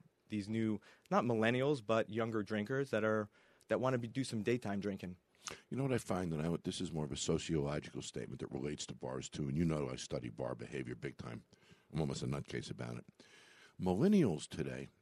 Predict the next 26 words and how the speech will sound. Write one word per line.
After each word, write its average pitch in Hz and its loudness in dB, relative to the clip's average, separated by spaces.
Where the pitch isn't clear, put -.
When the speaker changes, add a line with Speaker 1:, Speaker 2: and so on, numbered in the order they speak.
Speaker 2:
and 160 2
younger 135 2
people 92 -4
today, 80 -4
and 104 0
even 247 -2
guys 135 2
like 110 0
you 101 4
and 87 4
I 73 -2
today 143 2
Speaker 1:
Mm-hmm. 113 -4
Speaker 2:
who, - -8
who 85 2
don't 85 2
quite 73 -2
fit - -4
into - -12
that 65 -4
category, 62 -8
we 175 4
survive 90 2
today 73 0
with 80 -2
this - -4